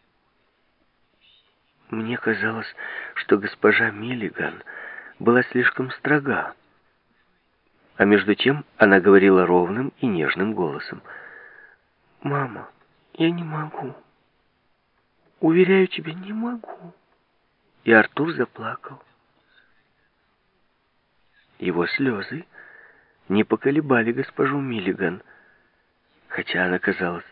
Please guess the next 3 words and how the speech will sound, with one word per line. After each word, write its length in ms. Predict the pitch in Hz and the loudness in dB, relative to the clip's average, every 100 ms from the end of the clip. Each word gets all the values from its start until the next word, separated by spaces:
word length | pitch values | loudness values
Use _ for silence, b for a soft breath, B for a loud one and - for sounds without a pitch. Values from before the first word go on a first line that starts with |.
| _ - | _ -6
взволнованной 960 | 98 87 87 82 78 73 120 113 73 - B B B | -4 2 2 2 -2 -4 -6 -12 -16 -18 B B B
и 80 | 82 | -2
огорченной. 840 | 82 95 120 - 87 80 80 85 | 0 0 -2 -2 -2 -4 -8 -12